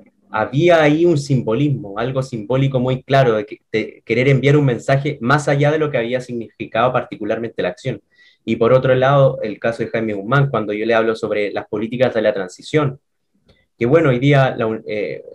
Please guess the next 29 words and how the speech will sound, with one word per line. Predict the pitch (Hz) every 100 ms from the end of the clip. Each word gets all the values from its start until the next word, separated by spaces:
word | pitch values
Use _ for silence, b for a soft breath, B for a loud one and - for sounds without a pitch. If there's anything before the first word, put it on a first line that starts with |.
| -
la | 87 101 95 92
Unión | 95 104 113 123 120
Demócrata | 110 110 120 120
Independiente | 107 104 104 131 147 143
dice | 113 117 -
que | 127 113 117
eso | 135 123
fue | 135
también | 127 123 165
una | 165 120
violación | 104 98 - 113
a |
los | 107
derechos | 101 98 104 107
humanos, | 135 117 90 _
un | - 107
asesinato | 104 104 107 113 117
de |
un | 110
senador | 113 107 110
de | 107
la |
República. | 95 92 139 107 92 - - b b b b
Y | 120
él | 120
me | 127
dice, | 139 120
"Bueno, | 139 160 127 117
perfectamente, | 113 - 131 131 131 131 127 123 123